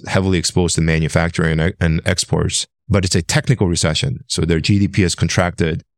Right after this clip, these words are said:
by slightly, but it's, it's not in, in a, in, in a noticeable fashion that where many people are out of jobs. And, and a lot of that, I think, is connected to the mistake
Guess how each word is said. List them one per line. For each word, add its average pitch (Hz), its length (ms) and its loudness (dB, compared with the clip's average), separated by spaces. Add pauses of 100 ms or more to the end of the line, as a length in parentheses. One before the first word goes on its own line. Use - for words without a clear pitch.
(100)
by 76 100 2
slightly, 85 580 0
but 82 320 -2
it's, - 220 -6
it's - 280 -2
not 90 240 0
in, 92 320 -2
in 90 160 2
a, 82 100 2
in, 85 400 0
in 90 120 2
a 80 160 2
noticeable 85 880 0 (340)
fashion 90 460 0
that 78 220 0
where 80 340 0
many 92 260 2
people 87 260 0
are 82 40 2
out 82 100 0
of 78 80 -4
jobs. - 480 -4 (220)
And, 98 360 0 (280)
and 104 100 2
a 107 80 2
lot 143 300 2
of 123 100 0
that, 113 400 2
I 95 80 2
think, 98 340 0
is 95 200 0
connected 101 640 0
to 90 500 2 (300)
the 98 80 4
mistake 107 760 2